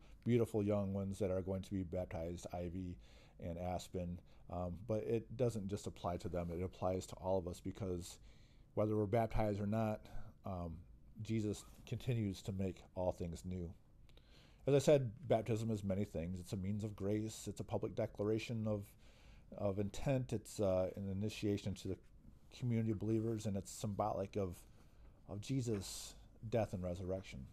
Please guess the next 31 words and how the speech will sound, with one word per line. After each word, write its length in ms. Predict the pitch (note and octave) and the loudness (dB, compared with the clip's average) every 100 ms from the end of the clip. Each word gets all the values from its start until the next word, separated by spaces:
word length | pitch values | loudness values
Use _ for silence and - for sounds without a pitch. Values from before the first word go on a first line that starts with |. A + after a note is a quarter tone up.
| - - G2 | -16 -10 -4
and 80 | |
our 240 | F2+ F#2+ F#2 | 0 2 2
participation 680 | - F#2 G#2+ - G2 - F#2 | -2 -8 -8 -4 -4 -2 -2
in 100 | F#2+ | -2
that. 200 | D#2 - - - - - - - - - - - - - - - | -4 -8 -18 -20 -20 -20 -20 -20 -20 -20 -20 -20 -20 -20 -20 -12
So 80 | - | -4
therefore, 400 | F#2 G#2 - F2 | 0 0 2 0
if 160 | F2+ - - | 0 -6 -2
anyone, 380 | B2+ C#3 D#2 C2+ - - - | 2 2 0 -6 -14 -12 -4
anyone 380 | G#3+ C4+ - - - - - - - - - | -2 -2 -6 -12 -18 -20 -20 -20 -20 -20 -8
is 140 | G2+ F#2 | -6 -4
in 100 | F2 | -4
Christ, 400 | - C#2 C#2+ - | -4 -6 -6 -10
he 140 | G#2+ G#2 | -2 -2
is 100 | E2 | -2
a 40 | |
new 120 | D#2+ | -8
crea-, 380 | D2+ D#2+ D#2 D2 - - | -8 -6 -4 -4 -8 -10
new 180 | G#2 F#2+ | -4 -4
creature. 440 | F2+ - D#2+ - B1+ - - - - - - | -4 -6 -6 -6 -10 -12 -20 -20 -20 -12 6
The 80 | D#3+ | 10
old 160 | E3+ | 10
things 200 | E3 C3+ | 6 2
have 100 | A#2+ | 0
passed 300 | - G2+ - | 2 -2 0
away. 120 | D#2 | -2
Behold, 460 | D#2 F#2+ - B2+ G2+ | -2 -4 -2 0 0
new 160 | C3 B2+ | -2 -2
things 360 | - A#2 A2 | 0 0 -2
have 160 | - G2 - | -4 -6 -6
come. 220 | - F#2 | -8 -8